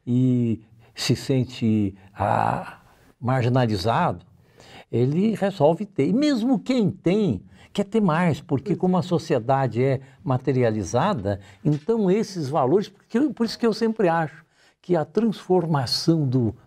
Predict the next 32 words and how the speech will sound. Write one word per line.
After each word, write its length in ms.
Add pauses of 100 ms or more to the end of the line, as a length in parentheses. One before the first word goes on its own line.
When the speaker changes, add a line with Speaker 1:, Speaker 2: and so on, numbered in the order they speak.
Speaker 1:
do 80
mundo, 280
essa 200
missão, 540 (400)
ela 300
tá 220
num 220
degrau 400
mais 340
alto, 460 (220)
ela 120
tá 180
num 200
degrau 400
que 100
tá 240
ali, 220 (100)
acima 280
da 80
economia, 600
acima 320
da 120
política, 840 (320)
acima 680 (220)
da, 440 (200)
da, 340
da, 280 (200)
de 120
tudo. 380 (340)
Porque 480 (120)
são 160
valores, 720